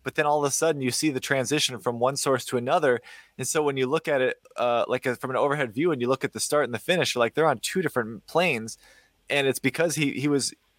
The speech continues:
using two sources and then just kinda got con-, almost like he got tripped up and then just went a different direction.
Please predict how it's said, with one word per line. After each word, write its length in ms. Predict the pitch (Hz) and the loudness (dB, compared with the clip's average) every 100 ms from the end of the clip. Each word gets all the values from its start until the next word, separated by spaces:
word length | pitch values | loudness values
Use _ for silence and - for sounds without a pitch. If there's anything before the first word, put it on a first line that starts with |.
| _ | _
using 460 | 131 147 180 156 131 | -8 -2 0 0 -2
two 200 | - 180 | -2 -2
sources 500 | - 160 180 131 117 | 0 0 0 -2 -4
and 100 | 123 | -4
then 80 | |
just 200 | 120 139 | -2 -4
kinda 220 | - 151 131 | -4 -2 0
got 200 | 131 - | 0 0
con-, 200 | 131 - - - _ | -8 -12 -20 -20 _
almost 280 | - 190 - | -2 0 2
like 140 | 151 143 | 0 2
he 80 | |
got 160 | 147 143 | 2 0
tripped 300 | - 151 - | 2 0 2
up 140 | 165 | 0
and 100 | 156 | 0
then 60 | 127 | -2
just 160 | 117 - | -2 0
went 180 | 135 | 0
a 20 | 127 | 2
different 300 | 131 139 120 | 0 0 0
direction. 560 | 120 156 - 120 110 | 2 2 0 0 -4